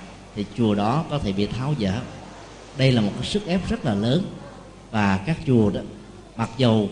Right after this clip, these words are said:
không muốn đưa chính trị vào trong chùa của mình, nhưng dưới cái sức ép đó, rất nhiều người đã phải treo lá cờ để được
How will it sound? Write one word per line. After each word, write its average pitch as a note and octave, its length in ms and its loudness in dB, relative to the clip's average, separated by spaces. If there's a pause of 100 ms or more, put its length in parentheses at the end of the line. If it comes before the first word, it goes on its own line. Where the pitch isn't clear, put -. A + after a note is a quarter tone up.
không E3 360 0
muốn G#3 260 4 (240)
đưa D#3 220 8
chính A3 280 2
trị A2+ 280 2
vào A2+ 200 0
trong C3+ 300 -2
chùa G#2+ 140 2
của C3 120 0
mình, G#2 240 0 (460)
nhưng C3+ 320 4 (460)
dưới D#3 120 4
cái F3+ 100 4
sức F#3+ 200 -2
ép D3+ 200 -2
đó, D3+ 260 4 (200)
rất G#3+ 240 -2
nhiều A2+ 200 2
người G#2+ 360 4
đã G#2+ 120 2
phải G#2+ 260 0 (160)
treo D3+ 360 8
lá D3+ 160 2 (120)
cờ G#2+ 200 4 (920)
để A#2 440 4
được A2+ 120 4